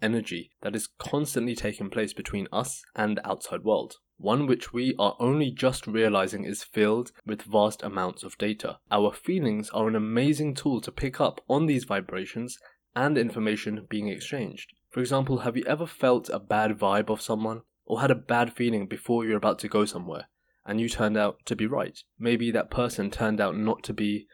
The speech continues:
a nice person at all, or maybe something happened to you where you ended up going. It's important to know that our suppressed emotions, our suppressed past traumas,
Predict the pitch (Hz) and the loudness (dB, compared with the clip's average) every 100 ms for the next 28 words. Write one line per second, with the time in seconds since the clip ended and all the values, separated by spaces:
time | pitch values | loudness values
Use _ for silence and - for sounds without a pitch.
0 | _ - 104 104 - 104 107 104 - 120 | _ -2 0 2 2 0 0 -2 0 0
1 | 85 _ _ _ _ 110 104 113 117 135 | -2 _ _ _ _ 2 4 4 2 -2
2 | 131 120 135 151 165 104 95 98 98 107 | -2 -2 -2 -2 -4 -4 -4 -4 -4 -4
3 | - 107 104 101 107 131 90 92 _ _ | -2 0 2 0 2 0 0 -4 _ _
4 | - - 127 123 160 180 170 135 135 165 | -16 -6 -6 2 2 4 0 -2 2 2
5 | 104 98 - 120 151 - - - 120 - | 2 0 4 6 6 2 -2 0 0 -2
6 | 104 104 110 - 76 73 - - 104 104 | 0 2 2 0 -6 -8 -10 -4 0 0
7 | 101 107 - 107 - - 110 104 - - | -2 -6 0 0 -2 -4 0 0 -2 -2
8 | 127 135 92 | 2 2 0